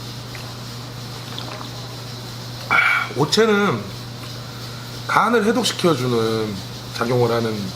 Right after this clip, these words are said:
뭐 좋은 게 많이 들어있다고 하고요. 아, 그리고 여성분들,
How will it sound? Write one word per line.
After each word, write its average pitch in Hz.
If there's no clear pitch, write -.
뭐 107
좋은 156
게 131
많이 139
들어있다고 120
하고요. 143
아, 113
그리고 151
여성분들, 151